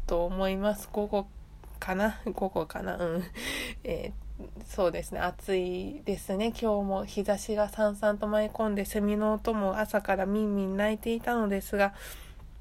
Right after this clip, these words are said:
お水を皆さんしっかり持って、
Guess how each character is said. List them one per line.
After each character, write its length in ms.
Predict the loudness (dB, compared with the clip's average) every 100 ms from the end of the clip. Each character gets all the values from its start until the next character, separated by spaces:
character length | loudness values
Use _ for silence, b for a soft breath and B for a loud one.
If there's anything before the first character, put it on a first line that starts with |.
| -14 -14 -14 -14 -4
お 100 | 2
水 340 | 4 4 2
を 300 | 2 2 0 -6 -6
皆 260 | 0 2 2
さ 200 | 2 0
ん 120 | -2 -8
し 140 | -10
っ 40 | -2
か 160 | 4
り 200 | 4 2 0
持 140 | 0
っ 40 |
て、 340 | 0 0 0